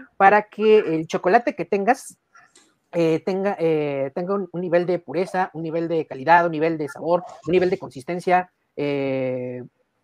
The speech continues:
de lo que realmente debería ser. Te pongo un ejemplo así rapidísimo.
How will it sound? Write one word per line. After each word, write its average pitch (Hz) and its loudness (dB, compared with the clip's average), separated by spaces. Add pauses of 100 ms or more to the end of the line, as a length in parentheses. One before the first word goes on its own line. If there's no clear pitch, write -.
de 165 2
lo 180 0
que 185 -2
realmente 208 0
debería 160 -2
ser. 214 -2 (360)
Te - -6
pongo 214 2
un 220 -2
ejemplo 196 -4
así 196 -2
rapidísimo. 185 -6